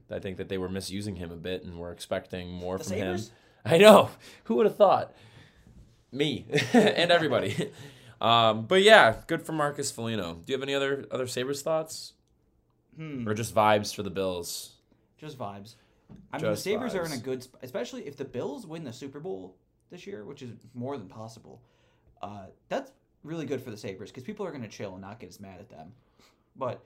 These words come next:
Speaker 1: Yeah.
Speaker 2: looking up, this is actually a pretty fairly easy stretch they have, isn't it? So,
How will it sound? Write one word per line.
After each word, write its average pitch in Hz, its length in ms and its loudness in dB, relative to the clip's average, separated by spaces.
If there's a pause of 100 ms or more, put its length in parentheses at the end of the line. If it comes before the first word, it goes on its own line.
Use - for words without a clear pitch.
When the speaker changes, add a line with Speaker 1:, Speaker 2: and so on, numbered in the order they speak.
Speaker 1:
Yeah. 90 340 -4
Speaker 2:
looking 302 240 -6
up, 277 100 -6
this 190 160 -10
is 240 140 -8
actually 127 260 -6
a 127 40 -8
pretty 131 420 -10
fairly 139 760 -10
easy 131 280 -12
stretch - 340 -16
they 71 120 -14
have, 90 200 -14
isn't 120 160 -12
it? 87 140 -16
So, 110 260 -10